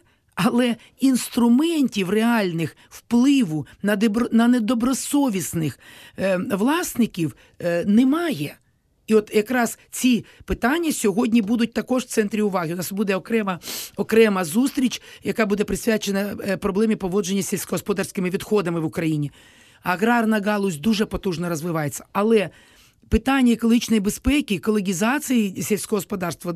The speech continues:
ну, в Міністерстві аграрної політики і в Міністерстві екології взагалі не присутні. І ми хочемо зараз,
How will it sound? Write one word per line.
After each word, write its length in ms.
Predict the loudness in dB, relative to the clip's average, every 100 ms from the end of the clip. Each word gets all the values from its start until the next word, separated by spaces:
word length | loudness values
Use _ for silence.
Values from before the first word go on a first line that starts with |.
| 0
ну, 160 | 0
в 60 | 2
Міністерстві 480 | 0 0 -2 0 0
аграрної 360 | 0 0 0
політики 480 | 0 -2 -2 -6 -6 -8 -4
і 80 | 2
в 40 |
Міністерстві 460 | 4 4 0 0 -2
екології 360 | 2 2 4
взагалі 520 | 0 -4 -6 -2 -2 -2
не 120 | -4
присутні. 580 | -6 -8 -8 -10 -12 -16 -20 _ -6
І 80 | -2
ми 100 | 0
хочемо 380 | 0 2 2
зараз, 360 | 2 0 -2 -4